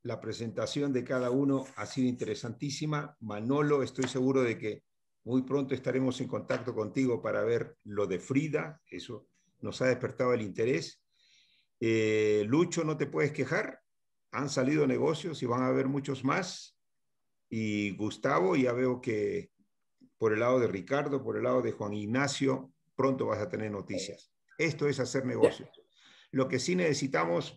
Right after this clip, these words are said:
pronto vamos a fijar la fecha para la próxima, la de mayo, y Alejandro nos estará comunicando, y ya tenemos un presentador de Tijuana, Miguel Ángel, y faltan cuatro de la Ciudad de México. Muchísimas gracias.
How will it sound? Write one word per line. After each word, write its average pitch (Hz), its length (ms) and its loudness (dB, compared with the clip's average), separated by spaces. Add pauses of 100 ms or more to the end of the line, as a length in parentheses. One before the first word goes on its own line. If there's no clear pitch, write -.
pronto 139 300 0
vamos 147 260 2
a 127 60 -2
fijar 131 260 0
la 127 120 2
fecha 147 460 0
para 101 220 0
la 98 160 -6
próxima, 135 420 -2
la 95 180 -4
de 92 120 -6
mayo, 147 500 0 (500)
y 113 120 0
Alejandro 127 480 0
nos 110 180 -6
estará 113 360 -4
comunicando, 135 920 -2 (240)
y 104 120 -4
ya 123 140 0
tenemos 127 380 -2
un 123 140 -2
presentador 110 840 -2
de 98 140 -2
Tijuana, 135 800 -4
Miguel 101 280 -4
Ángel, 147 460 -2 (500)
y 101 100 -6
faltan 107 380 -6
cuatro 117 380 0
de 104 80 0
la 92 100 -2
Ciudad 104 260 -4
de 98 80 -6
México. 92 460 -8
Muchísimas 117 580 -4
gracias. 151 680 -4